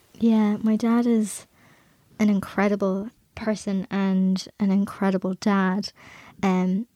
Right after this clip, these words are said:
my mother is too, and I think, you know, when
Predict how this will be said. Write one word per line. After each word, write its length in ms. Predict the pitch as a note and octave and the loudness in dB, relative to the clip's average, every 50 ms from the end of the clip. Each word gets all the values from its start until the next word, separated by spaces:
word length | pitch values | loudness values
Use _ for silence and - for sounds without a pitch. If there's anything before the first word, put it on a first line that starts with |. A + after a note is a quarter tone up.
| _ - | _ -4
my 160 | A3 G3+ G3+ | 0 0 2
mother 340 | G3+ G3+ G3+ G#3 G#3 G3+ G3 | 2 2 2 2 2 2 2
is 240 | F#3+ F#3+ F#3 - - | 2 0 0 -2 -4
too, 380 | - - G#3+ G3 F#3+ F#3 F#3 - | -4 -2 0 0 2 0 0 0
and 100 | F#3+ F#3 | -2 -2
I 60 | F3+ | -2
think, 280 | F#3 - G3+ G3+ G3+ - | -2 -2 -2 -2 -2 0
you 80 | A3 G#3 | -2 -2
know, 240 | - G#3 G3 - - _ - - - - - - _ _ _ | -2 -2 -4 -6 -8 _ -20 -20 -20 -20 -20 -20 _ _ _
when 540 | A#3 A3 G#3 G3+ G3+ G3 G3 G3 G3 F#3+ - | 0 2 2 2 2 2 2 2 2 0 -2